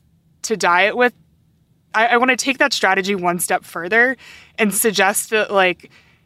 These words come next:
it can be helpful even if you go down this path of weight loss. It's not this black and white thing of, like, "I've decided to lose weight, so now I'm gonna, like, hit the beauty standard <laughs> and I'm gonna be, like,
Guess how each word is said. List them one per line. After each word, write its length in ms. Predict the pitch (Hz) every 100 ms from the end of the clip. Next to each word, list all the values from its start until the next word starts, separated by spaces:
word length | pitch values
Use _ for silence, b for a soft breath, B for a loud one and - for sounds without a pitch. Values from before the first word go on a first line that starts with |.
| b _ -
it 160 | 226
can 160 | 233 226
be 120 | 214
helpful 760 | 190 214 196 233 220 208 196 - _ _ _ _ _ _ _ -
even 220 | 254 254
if 100 | 269
you 120 | 247 226
go 200 | 202 196
down 260 | 196 185
this 180 | 190 -
path 320 | - 185 180
of 220 | 190 165 -
weight 180 | 165
loss. 520 | 220 233 247 269 - - b b b _ -
It's 200 | 220 226
not 200 | 247 240
this 160 | 254
black 340 | - 196 190 220
and 100 | 190
white 220 | 180 165
thing 240 | 214 196
of, 120 | 190 175
like, 260 | 175 165 -
"I've 240 | 196 190
decided 460 | 226 - 285 302 294
to 100 | 294
lose 240 | 294 262
weight, 360 | 247 320 381 -
so 140 | 254
now 180 | 214 220
I'm 140 | 240 233
gonna, 180 | 208
like, 240 | 190 170 170
hit 320 | - 294 -
the 100 | 233
beauty 360 | 220 320 349 359
standard 680 | - 349 359 359 370 370
<laughs> 20 |
and 140 | 330 233
I'm 180 | 226 226
gonna 280 | 247 226
be, 180 | - 233
like, 320 | 220 220 196